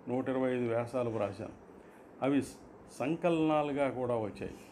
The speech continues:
గతంలో అవి అవిభక్త ఆంధ్రప్రదేశ్లో ఇరవై మూడు జిల్లాల్లో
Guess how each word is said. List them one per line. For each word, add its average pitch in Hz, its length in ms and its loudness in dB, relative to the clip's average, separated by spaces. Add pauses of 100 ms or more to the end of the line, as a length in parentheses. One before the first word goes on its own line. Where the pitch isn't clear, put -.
(480)
గతంలో 139 540 0 (540)
అవి 131 260 2 (560)
అవిభక్త 160 720 0
ఆంధ్రప్రదేశ్లో 156 1000 2 (420)
ఇరవై 147 360 2
మూడు 160 260 2
జిల్లాల్లో 135 640 0